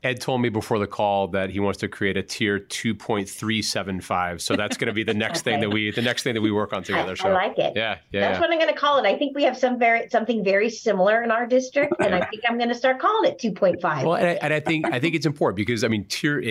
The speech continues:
Speaker 1: it's, uh, tier two and tier three. I think the labeling of M T S S is important, but you know, your definition of tier three might be different than my definition of, of tier three. So I think it's important sometimes that we get beyond the labels and talk about, like,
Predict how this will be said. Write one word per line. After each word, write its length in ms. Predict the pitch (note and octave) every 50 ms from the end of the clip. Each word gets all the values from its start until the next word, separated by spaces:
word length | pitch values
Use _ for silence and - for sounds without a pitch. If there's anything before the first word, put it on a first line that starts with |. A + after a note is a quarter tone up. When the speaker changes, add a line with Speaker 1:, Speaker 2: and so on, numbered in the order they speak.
| A2 -
Speaker 1:
it's, 400 | A#2 A2 G#2 - - - - -
uh, 240 | A#2 G2+ G2 F#2+ F#2+ F#2+ F#2 _ _ -
tier 220 | - - D#3 D3
two 180 | - - D#3+ D3+
and 100 | C3+ A#2+
tier 220 | - - C3+ A#2+
three. 260 | A2+ - - B2 A#2+
I 60 | A#2 A2+
think 160 | D3+ E3+ D3
the 100 | C#3 A2
labeling 600 | G2 G2+ G2+ G#2 G#2+ A#2 B2 C3 C3 C3+ C3 C3
of 200 | A#2 A2 G2+ F#2+
M 120 | G#2 G2+ G#2
T 220 | - - A#2 G#2
S 180 | G2+ G2 - -
S 240 | G#2+ G2+ F#2+ -
is 240 | - G#2+ G2+ G2 F2+
important, 560 | F#2 F2+ - - - A2+ A2+ A#2 A2+ A2+ G#2+
but 220 | - G#2+ G2 F#2+ - - - _ _ _ _
you 100 | - A2
know, 80 | G#2 F#2+
your 300 | G#2 G2+ G#2 A2+ B2 B2+
definition 560 | A#2 B2+ A#2 A2+ - B2 A#2 A2 - - A#2
of 80 | G#2 -
tier 240 | - - A#2 A2+
three 260 | A2 - B2 A#2 A2+ G#2+
might 160 | G#2 F#2+ F#2
be 100 | G2+ G2+
different 440 | G2 G2+ G2+ F#2+ - - G#2+ F#2+ -
than 120 | G#2 G#2
my 160 | G#2+ G#2+ A2
definition 580 | G#2+ F2+ F#2+ F2+ - G2+ F#2 F2 E2+ - - F#2
of, 140 | E2+ - - - -
of 240 | G2 F#2 F2 - -
tier 180 | - G#2 F#2
three. 300 | E2+ - - F#2 F2+ F2+
So 100 | - B2
I 40 | A#2
think 120 | A#2 B2+ A#2+
it's 140 | B2 -
important 400 | A2 G2 - - B2 A#2+ A#2 G#2+
sometimes 340 | - B2 G#2+ F#2+ G#2 G#2 G2+
that 80 | F#2+ G2+
we 80 | G2+
get 180 | F#2+ G#2 F2+ E2+
beyond 320 | G2 G2 G2 G2 G#2 G#2
the 80 | G#2 G2+
labels 460 | G2 G2+ G2+ G2 F#2+ G#2 G2+ F#2+ F2+
and 100 | F#2+ F2+
talk 220 | - A2 G2+ F#2+ -
about, 240 | G2 G2 G2 F#2+
like, 160 | G2 G2 F#2